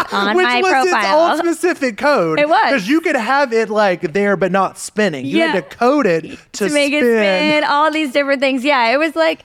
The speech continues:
Speaker 2: it was pretty epic.
Speaker 1: What a time to be alive. I love
Speaker 2: Literally.
Speaker 1: it.
Speaker 2: So, yeah, I, I had my, my profile all decked out, and I had, like, decorations in my room of Playboy too. Like,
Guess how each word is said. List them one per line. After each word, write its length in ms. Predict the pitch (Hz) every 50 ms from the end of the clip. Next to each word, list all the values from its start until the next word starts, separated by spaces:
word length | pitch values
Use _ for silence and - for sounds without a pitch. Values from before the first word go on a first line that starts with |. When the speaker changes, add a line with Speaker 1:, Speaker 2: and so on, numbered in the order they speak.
| _ -
Speaker 2:
it 100 | 269 302
was 180 | 294 320 285 294
pretty 260 | 302 320 311 294 262
epic. 420 | 208 202 196 196 196 185 185 208 330
Speaker 1:
What 120 | 359 392
a 60 | 381
time 280 | 370 - 349 320 311 311
to 80 | 311
be 80 | 277 269
alive. 560 | 254 233 226 208 190 180 175 175 170 170 160 202
I 180 | 196 - -
love 20 | 202
Speaker 2:
Literally. 380 | 208 190 196 190 180 180 170 180 180 175 175 175 185
Speaker 1:
it. 140 | 202 - 262 269 254 - - _
Speaker 2:
So, 680 | _ - - 294 294 277 269 262 254 254 254 254 254 - - _ _ _ -
yeah, 320 | 226 247 320 339 302 233
I, 220 | 202 214 220 233 220 - -
I 300 | - 226 233 233 214 220 - _ _ _ - -
had 320 | 170 165 190 202 208 214 208
my, 180 | 220 226 233 - _ _
my 160 | - 226 214 214
profile 460 | - 247 220 220 - 240 220 220 226
all 160 | 233 220 220
decked 360 | 202 - 185 202 202 - -
out, 340 | 208 185 185 190 190 196 190
and 140 | 185 196 196
I 40 | 202
had, 200 | 208 220 220 214
like, 200 | 214 196 190 -
decorations 680 | - 226 214 - - 208 208 202 208 208 - 226 226 -
in 80 | 226 220
my 100 | 226 202
room 520 | 196 185 185 175 180 185 185 185 180 180
of 160 | 190 185 180 -
Playboy 720 | - 202 180 185 180 165 180 180 175 175 175 180 180 175
too. 340 | - - 196 190 175 170
Like, 220 | 180 180 175 165